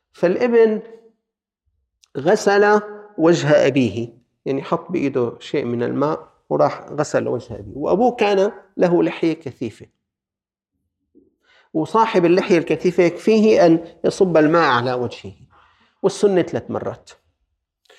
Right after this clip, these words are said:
ثم أراد أن ينتقل إلى يدي الأب، وإذا بهذا الأب المحدث يمسك بيد ابنه ويخلل بيد ابنه بين،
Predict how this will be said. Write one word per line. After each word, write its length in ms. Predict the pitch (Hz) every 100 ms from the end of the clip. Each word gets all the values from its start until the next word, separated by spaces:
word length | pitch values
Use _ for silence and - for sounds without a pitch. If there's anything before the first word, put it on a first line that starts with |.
| _ _
ثم 280 | - 269 233
أراد 340 | 202 226 214
أن 160 | 175 170
ينتقل 520 | 156 151 196 170 139
إلى 480 | - 147 135 127 -
يدي 380 | 143 135 147 139
الأب، 420 | 123 156 180 185 - _
وإذا 360 | 190 190 151 123
بهذا 380 | 131 151 160 127
الأب 260 | 123 151
المحدث 680 | 127 113 - 165 151 156 156 -
يمسك 640 | 202 208 208 190 202 214 208 _ _ _ _ _ _
بيد 340 | 147 156 180 156 143
ابنه 480 | 143 147 151 180 185 - - _ _ _ _ _ _ _ _ _ _ 170 156 160 156 151 - - - _ _ _
ويخلل 840 | 165 165 147 - 208 202 175 147 131
بيد 380 | 123 147 190 165
ابنه 760 | 175 202 196 196 175 196 208 196 _ _ _ _
بين، 520 | 247 151 147 175 180